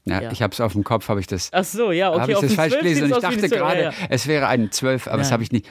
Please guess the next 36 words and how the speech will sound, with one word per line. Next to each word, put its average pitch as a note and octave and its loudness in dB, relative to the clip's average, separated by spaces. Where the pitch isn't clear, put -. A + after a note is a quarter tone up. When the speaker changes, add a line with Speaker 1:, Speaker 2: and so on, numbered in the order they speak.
Speaker 1:
Und G#2+ -2
welches D#3 0
Symbol F#3+ 0
ist F#3 -4
das? A3+ -4
Speaker 2:
Anchi-Symbol. C3+ -2
Speaker 1:
Und B2+ -2
Anchi F#3 0
bedeutet? G2 -4
Speaker 2:
Anchi F3 2
ist E3 0
so, C3+ 2
alles, D3+ 2
was C#3+ 0
existiert, D#3 -2
existiert. - -6
Wenn D#3+ 2
man's F3+ 2
so F3 4
sagt, F#3+ 2
dann E3+ 2
wirkt F3+ 0
es F#3 0
weniger F3 4
spirituell, D#3+ 0
als C#3 0
es - -10
eigentlich C#3+ -2
ist, - 0
sondern C3+ 2
Speaker 1:
Ja. - 2
Speaker 2:
es C3+ -2
ist - -10
einfach C#3 2
so, C3+ 0
okay, C#3 2